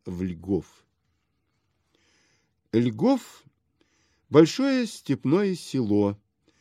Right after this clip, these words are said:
с весьма древней каменной одноглавой церковью и двумя мельницами на болотистой речке Росоте. Эта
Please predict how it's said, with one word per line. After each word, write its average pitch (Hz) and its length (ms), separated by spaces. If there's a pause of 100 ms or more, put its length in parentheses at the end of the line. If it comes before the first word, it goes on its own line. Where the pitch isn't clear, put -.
(140)
с - 140
весьма 123 440
древней 170 520
каменной 143 840
одноглавой 101 880
церковью 135 920 (640)
и 127 120
двумя 214 600
мельницами 113 1120
на 107 200
болотистой 107 800
речке 143 640 (440)
Росоте. 110 840 (1700)
Эта 208 520